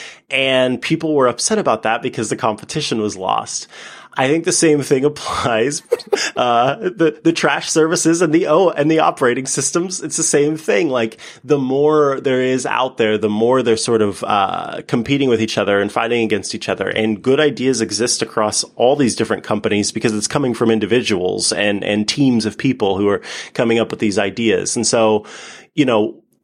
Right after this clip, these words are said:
I never used a Windows Phone device,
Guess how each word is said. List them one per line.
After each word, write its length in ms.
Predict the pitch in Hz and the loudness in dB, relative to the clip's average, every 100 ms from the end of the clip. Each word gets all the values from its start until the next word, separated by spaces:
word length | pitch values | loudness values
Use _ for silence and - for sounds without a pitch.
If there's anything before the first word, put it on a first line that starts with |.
| _ _ | _ _
I 180 | - 143 | 0 0
never 680 | 143 139 135 123 123 120 117 | 0 2 2 2 4 4 4
used 680 | 113 104 113 156 139 101 - | 2 -2 -2 0 -2 -4 -2
a 200 | 104 101 | 0 0
Windows 600 | 92 104 101 98 95 - | -2 -4 -2 -2 -2 -2
Phone 260 | 110 98 | -2 -2
device, 640 | 95 92 92 107 110 - - | -4 -2 -2 -2 -4 -4 -6